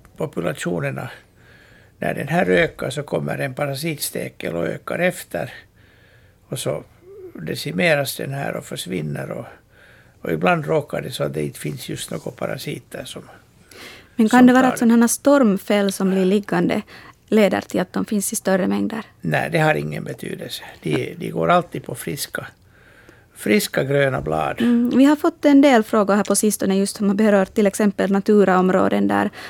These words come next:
Speaker 2: folk är oroade över det, oroade över att det blir liggande en massa döda träd här som tvärs i terrängen.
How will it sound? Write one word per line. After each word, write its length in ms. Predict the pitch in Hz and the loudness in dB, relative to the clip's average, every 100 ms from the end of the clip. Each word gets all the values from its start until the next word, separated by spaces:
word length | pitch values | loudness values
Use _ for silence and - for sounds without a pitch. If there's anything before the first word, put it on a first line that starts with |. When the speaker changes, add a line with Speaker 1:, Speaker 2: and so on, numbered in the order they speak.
| - | -4
Speaker 2:
folk 260 | - 214 226 | 0 2 4
är 100 | 208 | 4
oroade 280 | 202 185 180 | 4 4 2
över 140 | 185 | 2
det, 160 | 180 180 - | 0 0 0
oroade 420 | 233 220 202 196 | 2 4 4 2
över 200 | 190 185 | 0 0
att 120 | 196 | -2
det 80 | 214 | 2
blir 160 | 240 262 | 6 8
liggande 400 | 247 190 190 202 | 6 4 2 2
en 120 | 202 | 2
massa 280 | 202 - 202 | 2 2 2
döda 400 | 226 220 180 170 _ - | 4 4 4 -2 _ -4
träd 300 | 208 196 180 | 2 4 2
här 180 | 202 190 | 0 -2
som 280 | - 190 | -2 -4
tvärs 380 | 196 202 196 - | 0 0 0 -2
i 40 | - | -4
terrängen. 640 | 185 196 202 - - 214 | 0 2 2 2 0 -2